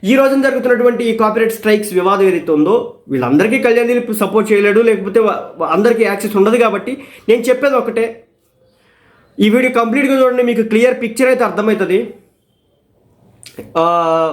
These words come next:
వాళ్ళని భయపెట్టి బామాలు ఏదో చేసేసేద్దాం, లేకపోతే వీళ్ళని ఏదో చేద్దాం అనుకుంటే చివరాఖరికి బొక్కబొర్ల పడేది ఎవరో కూడా తెలుసుకుంటే బాగుంటుంది. నమస్తే అండి, నేను రజాక్. విషయం ఏంటంటే, తెలుగు యూట్యూబర్స్పై కాపీరైట్ యుద్ధం అయితే జరుగుతుందంటండి.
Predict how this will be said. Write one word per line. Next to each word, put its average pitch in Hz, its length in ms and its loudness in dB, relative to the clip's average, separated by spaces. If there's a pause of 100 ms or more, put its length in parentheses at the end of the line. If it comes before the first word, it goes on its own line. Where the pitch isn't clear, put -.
వాళ్ళని 175 240 0
భయపెట్టి 214 480 0
బామాలు 202 420 0
ఏదో 202 260 2
చేసేసేద్దాం, 190 720 0 (320)
లేకపోతే 190 400 0
వీళ్ళని 185 320 2
ఏదో 185 100 4
చేద్దాం 185 500 0 (240)
అనుకుంటే 185 680 0 (440)
చివరాఖరికి 240 460 0
బొక్కబొర్ల 220 420 0
పడేది 208 220 -2
ఎవరో 190 180 0
కూడా 214 140 -2
తెలుసుకుంటే 190 380 0
బాగుంటుంది. 127 400 -4 (960)
నమస్తే 233 300 0
అండి, 262 320 0 (500)
నేను 165 240 2
రజాక్. 196 360 0 (640)
విషయం 185 280 4
ఏంటంటే, 233 440 0 (760)
తెలుగు 240 260 0
యూట్యూబర్స్పై 247 680 2
కాపీరైట్ 220 480 0
యుద్ధం 185 340 0
అయితే 226 220 0
జరుగుతుందంటండి. 180 760 0